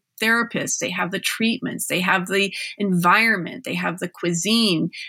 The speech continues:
We didn't touch on cuisine, and I think that that's another thing that doesn't get much attention. But I used to write, I, a long time ago, I, re-,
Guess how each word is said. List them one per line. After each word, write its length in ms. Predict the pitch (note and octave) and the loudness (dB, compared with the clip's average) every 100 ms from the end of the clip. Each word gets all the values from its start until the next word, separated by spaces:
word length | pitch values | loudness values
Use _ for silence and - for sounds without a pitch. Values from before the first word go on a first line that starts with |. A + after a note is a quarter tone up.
| - | -4
We 80 | G#3+ | 2
didn't 220 | D4+ C4 | 2 0
touch 320 | - G#3+ A3+ | -2 -2 0
on 220 | C4 C4 | 4 4
cuisine, 600 | B3+ C4 A3+ B3 B3+ C4 | 4 2 4 4 6 6
and 200 | B3+ G3 | 4 2
I 140 | F#3 F3+ | 2 2
think 340 | - G#3+ G#3 - | 0 -2 -2 -2
that 320 | G3 F3+ - - _ - - _ - - _ _ _ - G#3 | 2 4 4 -2 _ -20 -20 _ -16 -16 _ _ _ -2 2
that's 200 | B3 C#4+ | 4 4
another 340 | C4 G3 G#3 A#3+ | 2 4 4 2
thing 240 | B3+ A#3 | 2 2
that 200 | G3+ - | 2 2
doesn't 380 | G3+ G3+ A3 F3 | 0 2 0 2
get 300 | F#3 G3 - | 2 2 0
much 400 | F#3 F#3 G3 - G3 | 2 2 0 -4 -6
attention. 840 | F3+ - F3 E3+ - F#3 F4+ F#4 _ _ _ - - - - | -6 -2 0 0 0 0 0 -2 _ _ _ -20 -20 -16 0
But 300 | A3+ G3+ F3+ _ _ _ - - | 4 4 2 _ _ _ -8 0
I 100 | A#3 | 2
used 140 | D4 | 2
to 80 | - | 2
write, 200 | F#3+ F#3 | 0 2
I, 100 | F#3 | 0
a 40 | |
long 300 | F3+ F#3 C#4+ | 2 2 2
time 180 | F4+ F#4+ | 4 2
ago, 140 | D4+ F3+ | 4 2
I, 40 | |
re-, 180 | F3+ F3+ | 2 0